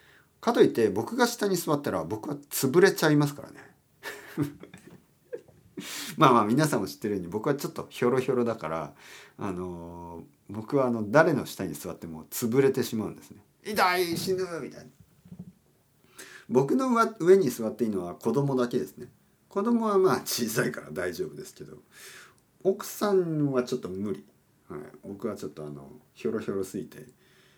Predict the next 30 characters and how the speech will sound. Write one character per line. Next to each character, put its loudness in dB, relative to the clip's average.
あ -14
の、 -10
<laughs> -20
大 -4
人 0
は 0
乗 -4
せ 2
ら 0
れ -4
ま -6
せ -20
ん。 -20
は -16
い。 -14
自 -4
分 0
よ 2
り 2
小 -2
さ -2
い -2
人 -10
は -8
い -8
い -8
で -16
す -20
よ -14
ね。 -18